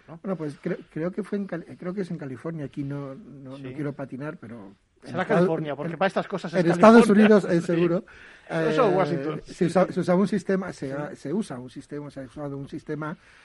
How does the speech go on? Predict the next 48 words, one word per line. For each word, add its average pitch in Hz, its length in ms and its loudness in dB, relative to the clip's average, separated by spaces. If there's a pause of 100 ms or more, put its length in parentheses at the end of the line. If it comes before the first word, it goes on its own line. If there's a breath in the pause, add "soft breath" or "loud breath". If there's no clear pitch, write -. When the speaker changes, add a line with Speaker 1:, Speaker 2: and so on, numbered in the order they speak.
(320 loud breath)
Speaker 2:
para 165 180 0
aconsejar 165 680 -4
la 151 140 -8
concesión 143 380 -10
de 156 40 -8
libertad 143 280 -8
bajo 143 180 -10
palabra 139 680 -8
a 127 40 -14
los 123 120 -14
jueces 139 260 -12
de 131 80 -8
vigilancia 127 380 -12
penitenciaria, 135 760 -10
Speaker 1:
Ujú. 127 360 -16 (640 soft breath)
Speaker 2:
que 160 520 0
después 143 380 -8
de 160 100 -6
varios, 143 440 -8 (320)
creado 156 260 0
por 165 80 -6
una 147 80 -6
empresa 131 300 -8
privada 160 320 -4
a 214 40 -2
la 156 60 -6
que - 100 -16
se 123 120 -10
le 107 60 -10
Speaker 1:
Sí. 113 40 -12
Speaker 2:
contrató 123 480 -10
ese, 117 440 -12
ese 120 180 -18
sistema 208 480 -6
para 135 180 -12
Speaker 1:
Sí. 117 80 -10
Speaker 2:
ayudar 123 160 -10
a 117 40 -14
los 113 120 -16
jueces, 113 340 -18
¿no? 160 140 -10 (640 loud breath)
Y 170 140 -4
se, 143 420 -4
se 139 160 -12
comprobó 123 520 -10
que 180 120 -8
tenía 139 260 -12
sesgo. 120 380 -14